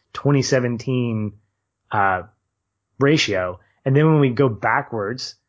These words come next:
to Jude Law as, as a young person, this young writer, it switches to, I think,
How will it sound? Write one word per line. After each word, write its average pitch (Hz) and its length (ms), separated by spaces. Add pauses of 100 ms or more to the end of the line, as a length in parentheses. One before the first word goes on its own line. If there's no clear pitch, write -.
(300)
to 113 80
Jude 117 320
Law 120 500 (100)
as, 110 540
as 117 160
a 110 80
young 117 220
person, 110 320
this 110 180
young 120 380
writer, 113 520 (240)
it 120 140
switches 135 540
to, 113 580
I 107 60
think, 107 440